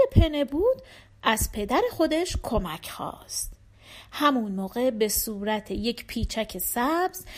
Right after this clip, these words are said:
یا گیاه غار در اومد. همین که آپولون به دافنه رسید و اونو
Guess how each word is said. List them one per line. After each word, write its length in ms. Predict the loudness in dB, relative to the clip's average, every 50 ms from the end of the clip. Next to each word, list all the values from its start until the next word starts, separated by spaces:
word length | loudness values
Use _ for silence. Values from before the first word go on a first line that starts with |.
| -16 -16 -8 -4
یا 300 | 0 2 2 2 2 -2
گیاه 520 | -4 -4 0 2 4 4 4 4 2 -2
غار 440 | 0 2 0 2 2 0 -2 -2 -4 -2 -2
در 200 | -2 0 -2 -4
اومد. 560 | -8 -10 -12 -12 -12 -14 -14 -18 -20 -20 -20 -20 _ -20 -20 -20 -20 -20 -20 -20 -20 _ -20 -20
همین 540 | -18 -14 -6 -2 -2 -2 0 0 -2 -4 0
که 120 | 2 4 4
آپولون 580 | 4 4 2 4 2 2 2 2 0 0 2
به 80 | 0 0
دافنه 560 | 2 2 2 2 2 0 -4 -2 2 2 4
رسید 500 | 4 2 2 0 -4 -4 -4 -4 -2 -2
و 60 | -2
اونو 300 | -2 -2 -2 -4 -4 -4